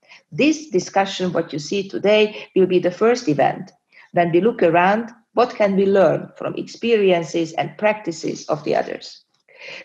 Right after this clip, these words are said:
This is the moment again to thank yous. First of all,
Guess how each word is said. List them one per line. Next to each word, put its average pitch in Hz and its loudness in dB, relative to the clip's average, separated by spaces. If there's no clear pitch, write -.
This 320 2
is 311 2
the 202 4
moment 196 4
again 175 2
to 165 -6
thank 156 -2
yous. - -14
First 240 2
of 190 -2
all, 190 4